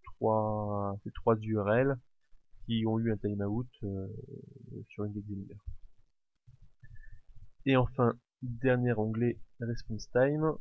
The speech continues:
Donc, euh, sur cet onglet, on a à la fois un inventaire de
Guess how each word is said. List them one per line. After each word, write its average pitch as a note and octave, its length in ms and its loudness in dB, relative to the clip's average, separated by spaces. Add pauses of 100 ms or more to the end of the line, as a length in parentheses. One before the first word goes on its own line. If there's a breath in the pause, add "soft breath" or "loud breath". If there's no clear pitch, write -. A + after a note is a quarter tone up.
(160)
Donc, A#2 320 0 (140)
euh, A2 80 0
sur A#2 160 -4
cet B2+ 120 -6
onglet, C3 180 2
on B2 120 4
a G#2 240 2
à A#2+ 80 4
la B2 120 6
fois - 360 2
un A#2 240 2
inventaire A#2+ 680 4
de G2+ 1000 0